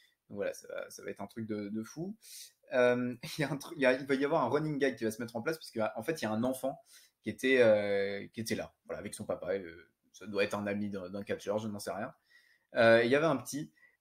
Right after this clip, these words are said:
et, euh, en gros, à un moment, Matthew Justice, il va utiliser sa poussette pour, euh, la balancer sur Jimmy Lloyd. Bien sûr, le, l'enfant n'était pas dans la poussette à ce moment-là, c'est pas logique. Il va la balancer sur, sur Jimmy Lloyd. Le petit, euh, <laughs> il,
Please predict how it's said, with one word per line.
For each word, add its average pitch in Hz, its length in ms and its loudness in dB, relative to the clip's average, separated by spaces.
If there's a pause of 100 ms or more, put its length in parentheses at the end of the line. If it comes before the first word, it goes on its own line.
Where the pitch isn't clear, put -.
(140)
et, 139 200 8
euh, 120 220 10
en 123 100 2
gros, 151 120 6
à - 20 6
un 160 40 4
moment, 151 200 0
Matthew 135 300 0
Justice, 139 420 -2
il 123 40 -4
va 117 100 6
utiliser 127 340 0
sa 156 160 2
poussette - 520 -6 (280)
pour, 127 240 4
euh, 107 260 0
la 110 160 4
balancer 135 320 2
sur 120 140 -4
Jimmy 113 160 -2
Lloyd. 85 240 -4
Bien 101 100 -2
sûr, 117 260 2
le, 95 200 -4
l'enfant 110 340 0
n'était 110 200 -4
pas 113 120 0
dans 110 60 -2
la 104 100 2
poussette - 320 -6
à 101 60 -6
ce - 100 -12
moment-là, 101 240 -8
c'est - 140 -20
pas 104 100 -8
logique. - 380 -12 (360)
Il 120 120 -4
va 123 60 6
la 117 80 6
balancer 170 440 4
sur, 117 480 -2
sur 123 160 -2
Jimmy 117 220 -2
Lloyd. 165 280 0 (480)
Le 135 160 0
petit, 165 500 -6
euh, 113 260 0
<laughs> 117 180 -10
il, 131 100 -8